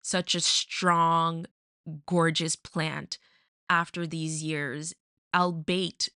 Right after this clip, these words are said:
all the challenges that it went through. Not only did it struggle a little bit because I did not know what I was doing or I was not taking care of it well enough,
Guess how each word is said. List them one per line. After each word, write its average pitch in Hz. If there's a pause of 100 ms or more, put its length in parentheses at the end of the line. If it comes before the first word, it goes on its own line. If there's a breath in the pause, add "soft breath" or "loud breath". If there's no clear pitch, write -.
(280)
all 160
the 160
challenges 165
that 160
it -
went 151
through. 139 (300 loud breath)
Not 180
only 190
did 170
it -
struggle 160
a -
little 151
bit 156
because 156
I 147
did 151
not -
know -
what -
I -
was 151
doing 151 (100)
or 147
I 147
was 147
not 147
taking -
care 143
of -
it 147
well 147
enough, 196